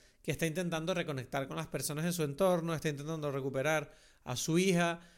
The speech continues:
y está intentando, pues, o sea, yo, yo veo a Charlie como una especie de Jesucristo, en cierta forma, que es como que pareciera, o sea, porque tú te das cuenta que durante la película mon-,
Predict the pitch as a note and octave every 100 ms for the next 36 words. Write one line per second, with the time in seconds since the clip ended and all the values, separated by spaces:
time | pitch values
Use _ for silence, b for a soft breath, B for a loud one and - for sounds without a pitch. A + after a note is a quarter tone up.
0 | b - C3+ C3+ D3 C#3+ E3 E3 D#3+ D#3+
1 | F#3 F3+ D3+ C3+ - - - _ _ -
2 | D#3+ C#3+ C#3+ C#3+ D#3+ E3 F3 G#3+ G#3 G#3
3 | F#3 F#3+ G3+ D#3 D#3+ E3+ F#3 G#3+ E3 C#3+
4 | - A2+ E3 E3+ - A#2+ G#2+ A2+ A#2+ -
5 | C3 A2 A2 A2+ - E3+ C3+ C3+ B B
6 | - D#3+ D#3+ - G3 - D#3 C#3 C#3+ F#3
7 | A#3+ B3 A#3 E3 C#3+ C#3 C3+ C3+ C#3+ A3
8 | F#3+ C3+